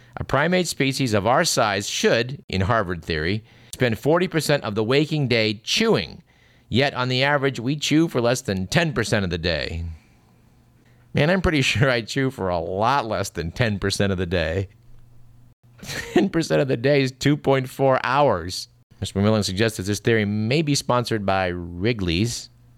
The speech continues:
But, uh, seriously, paleoanthropologists have looked at Homo erectus', uh, jaws, note that the molars are considerably smaller than in earlier hominids. It's something no one's been able to explain.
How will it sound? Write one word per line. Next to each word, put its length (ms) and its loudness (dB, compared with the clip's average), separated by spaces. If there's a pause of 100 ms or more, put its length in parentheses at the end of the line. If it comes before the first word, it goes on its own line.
(1000)
But, 240 0
uh, 60 0
seriously, 500 0
paleoanthropologists 1080 0
have 140 -2
looked 200 -4
at 120 -2
Homo 260 0
erectus', 640 -2
uh, 380 0
jaws, 500 0
note 180 -2
that 120 -14
the 60 -2
molars 520 2
are 140 -6
considerably 920 -4
smaller 420 0
than 160 0
in 120 -2 (100)
earlier 400 0
hominids. 520 0
It's 140 -4
something 320 0
no 140 2
one's 180 0
been 140 -4
able 220 0
to 100 -6
explain. 600 -2